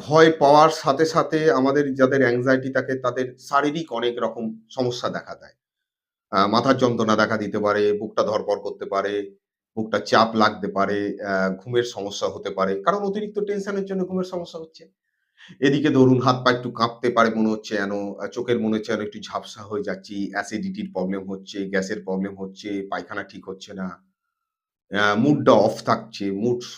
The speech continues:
সুইমিং হচ্ছে এবং, আহ, খিটখিটে একটু ভাব লাগছে, আমার প্রচণ্ড পরিমাণে বাইরে যেতে ভয় লাগছে,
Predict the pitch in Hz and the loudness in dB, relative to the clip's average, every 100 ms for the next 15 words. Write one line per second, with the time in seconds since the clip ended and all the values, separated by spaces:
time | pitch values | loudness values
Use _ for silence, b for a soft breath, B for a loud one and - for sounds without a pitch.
0 | _ - 160 165 151 120 117 - 104 98 | _ -2 0 2 0 -2 -6 -8 -6 -6
1 | 98 _ _ _ _ _ _ _ 139 139 | -8 _ _ _ _ _ _ _ 4 6
2 | 135 113 113 110 110 185 - 131 135 - | 6 6 8 6 4 0 0 0 2 2
3 | 123 113 104 110 107 107 95 104 104 104 | 0 0 0 2 4 2 0 -6 -4 -4
4 | 107 110 107 110 110 113 110 110 110 107 | -2 0 -2 -4 -8 -6 -2 -2 0 0
5 | 101 101 107 120 110 107 104 - 101 101 | 0 2 2 0 -2 -4 -6 -2 0 0
6 | 98 95 101 98 | -2 -8 -8 -8